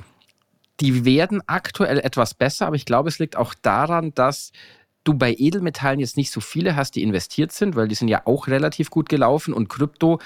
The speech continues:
stagniert jetzt etwas, aber ich glaube, wenn jetzt Bitcoin auf hunderttausend gehen würde, hättest du ganz viele wieder, die sagen, "Naja, was willst du mit dem anderen Scheiß?" Oder auch Nvidia.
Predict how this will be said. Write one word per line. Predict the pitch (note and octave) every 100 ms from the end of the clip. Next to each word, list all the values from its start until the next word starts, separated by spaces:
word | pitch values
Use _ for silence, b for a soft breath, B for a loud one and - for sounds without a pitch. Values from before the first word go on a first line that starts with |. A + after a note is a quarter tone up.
| B B
stagniert | B - F#2+ F2 B2 C3+ F#3 -
jetzt | E3+ -
etwas, | D#3 - E3+
aber | - B2
ich |
glaube, | - C3
wenn | B2
jetzt | A2+ -
Bitcoin | D3+ - C#3
auf | A2 -
hunderttausend | B2+ - A2 C3+ D#3+ C#3+
gehen | C#3+
würde, | C3 C#3 B2+
hättest | B2 A#2+
du | A2+
ganz | A2+ C3+
viele | - C3 A#2
wieder, | A#2+
die | A2 G#2+
sagen, | G2+ G2+
"Naja, | G2 G2+ G#2+ B B B
was | - G2
willst | C3 B2+
du |
mit | A2+
dem | G2+
anderen | G#2 A#2 A2
Scheiß?" | - D#2 D2 -
Oder | G2+ -
auch | G#2 -
Nvidia. | A2 G2+ C#3 B2 F2+ A#1+